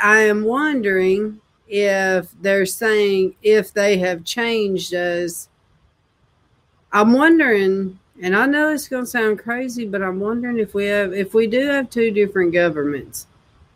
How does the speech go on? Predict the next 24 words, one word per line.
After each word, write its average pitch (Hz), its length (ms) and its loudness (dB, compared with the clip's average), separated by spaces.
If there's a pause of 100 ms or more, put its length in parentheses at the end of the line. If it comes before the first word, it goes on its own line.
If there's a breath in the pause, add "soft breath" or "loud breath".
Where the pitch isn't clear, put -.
(1120)
if, 196 320 4 (340)
or 214 220 6
if 220 280 6
we're 214 200 6
merging 196 720 4
into 185 340 2
the 185 80 0
one. 190 300 0
The 185 100 0
reason 269 400 2
I 220 100 0
say 208 320 -2
that 190 140 0
is, 175 200 0
like, 185 300 2
the 180 80 -2
way 214 240 2
that 208 180 2
he 196 140 2
talks 196 460 -2
about 180 340 2
the 175 100 -4
United 175 640 0
States, - 800 -6